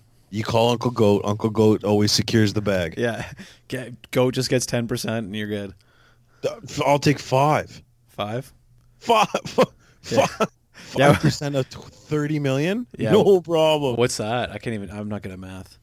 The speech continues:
Speaker 1: No, I can't do that either, but don't matter. Uncle Goat will be living large. Oh my God, I got a great Spearsy story for you if you wanna have a laugh.
Speaker 2: It's, okay.
Speaker 1: Um, Spearsy, Domber, and I are sitting on his porch, which is our new thing to do when we hang out now.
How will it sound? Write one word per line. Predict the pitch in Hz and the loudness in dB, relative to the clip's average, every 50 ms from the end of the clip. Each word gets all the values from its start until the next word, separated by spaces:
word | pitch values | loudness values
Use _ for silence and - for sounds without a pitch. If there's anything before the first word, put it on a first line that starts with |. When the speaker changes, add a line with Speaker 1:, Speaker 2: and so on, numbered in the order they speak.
| _ _ - | _ _ -12
Speaker 1:
No, | 117 110 95 | -10 -8 -6
I | 95 95 92 95 | -4 -4 -6 -6
can't | - - 95 92 - | -8 -10 -12 -8 -6
do | - 95 | -4 -2
that | 90 87 87 90 | -2 -2 -2 -2
either, | 92 95 87 85 85 | 0 0 0 0 0
but | - - 92 - - - | 0 0 0 0 0 2
don't | 120 117 113 | 2 4 4
matter. | 113 127 123 127 135 127 120 107 92 - - _ _ _ _ _ _ _ _ - | 4 2 2 2 2 2 2 2 0 -2 -8 _ _ _ _ _ _ _ _ -8
Uncle | - 113 104 - 104 | -8 -6 -6 -6 -4
Goat | 101 113 110 110 | 2 4 4 4
will | 107 104 | 6 4
be | 113 107 | 4 4
living | 104 107 107 107 107 107 | 4 4 4 4 4 2
large. | 107 104 104 104 110 110 110 113 113 110 110 107 104 98 92 - - - - - - - - - - - _ _ _ - _ _ _ _ _ _ _ _ _ _ - | 2 2 2 4 4 4 4 4 4 4 2 2 0 -2 -4 -8 -14 -20 -20 -20 -20 -20 -20 -20 -20 -20 _ _ _ -20 _ _ _ _ _ _ _ _ _ _ -4
Oh | 156 160 160 156 | -2 0 0 2
my | 147 143 | 0 0
God, | 131 135 127 123 117 | 0 0 0 -2 -2
I | 120 117 | -2 0
got | 123 127 117 | 0 0 0
a | 113 | -2
great | 117 - - 107 107 101 98 104 107 98 98 95 - | -6 -10 -16 -14 -14 -8 -4 -2 -2 -2 -2 -6 -8
Spearsy | - - - - - 98 95 95 98 92 98 95 | -10 -10 -10 -10 -8 -6 -4 -4 -2 -2 -2 -2
story | 92 - - 90 87 87 87 | -2 -2 -4 -4 -4 -4 -4
for | 85 - - 87 87 | -4 -2 0 0 2
you | 87 87 | 2 2
if | 87 87 - | 2 0 0
you | 92 90 | 0 0
wanna | 87 87 82 | 0 0 -2
have | 87 87 | -4 -4
a | 85 82 | -4 -4
laugh. | 82 85 87 85 85 87 - - - _ _ _ _ - | -4 -4 -2 -2 -2 -4 -6 -10 -20 _ _ _ _ -12
Speaker 2:
It's, | - - 147 - - - - - _ _ _ - | -10 -10 -8 -8 -10 -12 -12 -14 _ _ _ -10
okay. | 131 - - - 208 - - - 214 - - 208 226 220 202 190 - - - - | -10 -8 -8 -8 -8 -8 -10 -12 -14 -14 -12 -12 -10 -12 -12 -16 -18 -16 -8 -4
Speaker 1:
Um, | 98 92 92 90 90 87 87 87 - _ _ - _ _ _ _ - - _ _ | -2 -2 0 0 0 -2 -4 -4 -6 _ _ -20 _ _ _ _ -20 -20 _ _
Spearsy, | - - - - - - 110 110 110 104 101 107 | 0 2 2 2 4 4 4 4 6 6 4 4
Domber, | 98 104 95 95 95 95 95 | 4 4 4 4 4 4 2
and | 95 92 | 2 2
I | 90 90 90 | 2 4 2
are | 87 | 2
sitting | 85 - - 95 - - 92 | 2 0 -2 -2 -2 -2 -2
on | 87 87 85 | -2 0 -2
his | 82 | -2
porch, | - - - 87 85 82 80 - - | -4 -4 -2 0 0 0 0 -2 -2
which | 85 82 - - | -4 -4 -2 -2
is | 85 80 | -2 0
our | 85 82 82 | 2 2 0
new | 80 80 80 80 80 | 0 0 2 2 0
thing | 82 - - 82 82 78 | 0 0 -2 -2 -2 -2
to | 78 | -4
do | 76 80 80 82 82 | -2 2 2 4 4
when | 80 80 80 | 4 2 0
we | 80 82 | -2 -4
hang | 80 - 80 78 80 80 | -4 -2 -2 -2 -2 0
out | 80 80 - | -2 -2 0
now. | - 95 117 139 | 0 0 0 -2